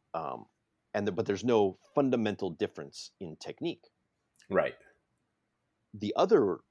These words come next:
Speaker 1: way is, is that, you know, somebody builds almost kind of following the Shuhari principle of, you know, separation at the end there. Well,
Speaker 2: Mm-hmm.
Speaker 1: somebody will develop their own, their, they'll train with their sensei for,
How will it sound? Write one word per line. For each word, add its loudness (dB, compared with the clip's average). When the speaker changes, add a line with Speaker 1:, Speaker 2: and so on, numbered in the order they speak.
Speaker 1:
way -6
is, -10
is -16
that, -4
you -20
know, -16
somebody 2
builds 4
almost 4
kind 4
of 0
following 8
the 0
Shuhari 0
principle -2
of, -8
you -14
know, -12
separation -2
at -10
the -12
end -6
there. -8
Well, -4
Speaker 2:
Mm-hmm. -8
Speaker 1:
somebody 2
will 4
develop 0
their 0
own, 0
their, -2
they'll -2
train -2
with -4
their -4
sensei -4
for, -2